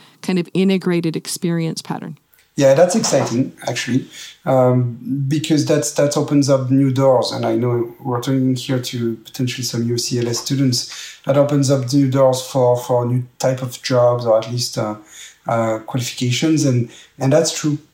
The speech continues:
Speaker 2: uh, because at some point right now, everybody's happy with, uh, watching someone, um, in a private home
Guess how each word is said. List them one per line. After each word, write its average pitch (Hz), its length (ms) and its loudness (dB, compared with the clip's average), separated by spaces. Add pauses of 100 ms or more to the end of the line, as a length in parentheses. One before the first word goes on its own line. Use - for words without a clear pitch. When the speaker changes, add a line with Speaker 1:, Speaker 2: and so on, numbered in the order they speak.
(200)
Speaker 2:
uh, 120 200 0
because 147 420 2
at 156 240 2
some 165 240 2
point 156 260 2
right 147 200 0
now, 165 120 4
everybody's 143 500 0
happy 143 520 0 (580)
with, 131 380 0
uh, 123 300 4
watching 135 720 2
someone, 127 800 0 (140)
um, 117 640 -2 (560)
in 131 140 -4
a 120 60 -2
private 127 340 0
home 123 720 -2